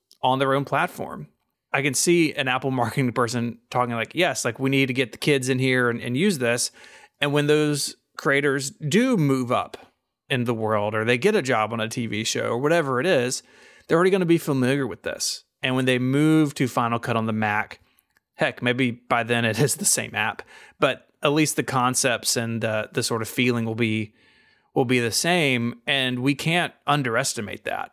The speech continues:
It's super important for them long-term to get people in the ecosystem. It's why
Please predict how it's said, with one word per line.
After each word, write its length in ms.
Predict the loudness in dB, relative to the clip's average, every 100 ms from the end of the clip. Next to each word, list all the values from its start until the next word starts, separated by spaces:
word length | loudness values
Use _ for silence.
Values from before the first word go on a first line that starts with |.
| _ -8
It's 340 | -6 -4 -4
super 480 | -2 2 2 2 -2
important 440 | -2 -2 -4 -4
for 100 | -6
them 440 | -4 -2 -2 -6 -10 _ _ _ _ _ _ _ _ -4
long-term 760 | -2 -2 -2 0 0 0 -2 -8 -20 _ _ _ -6
to 140 | -2
get 160 | 0 0
people 380 | -2 0 0 2
in 240 | 0 -2
the 220 | 0 0
ecosystem. 520 | -2 -4 -8 -10 -8 -6
It's 140 | -4
why 640 | 0 2 2 0 -2 -8